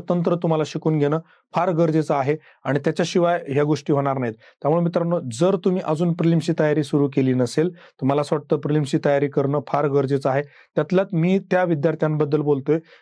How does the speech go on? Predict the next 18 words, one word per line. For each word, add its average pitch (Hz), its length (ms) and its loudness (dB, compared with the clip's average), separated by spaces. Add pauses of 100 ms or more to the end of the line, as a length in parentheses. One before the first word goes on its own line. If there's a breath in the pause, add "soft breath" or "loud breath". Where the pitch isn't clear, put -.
(160 soft breath)
ज्यांनी 156 220 2
नुकतंच 170 540 0
किंवा 147 220 2
पहिल्यांदाच 165 760 0
स्पर्धा 156 360 -2
परीक्षेची 156 520 -4
तयारी 147 220 2
चालू 139 280 0
केलेली 131 400 0
आहे. 127 240 -2 (760 soft breath)
ज्यांनी 151 300 2
already 151 360 0
युपीसीचं 165 580 2
प्रिपरेशन 165 560 0
केलेलं 160 240 4
आहे, 160 100 -2
त्यांच्यासाठी 156 480 -2
तेवढं 156 280 2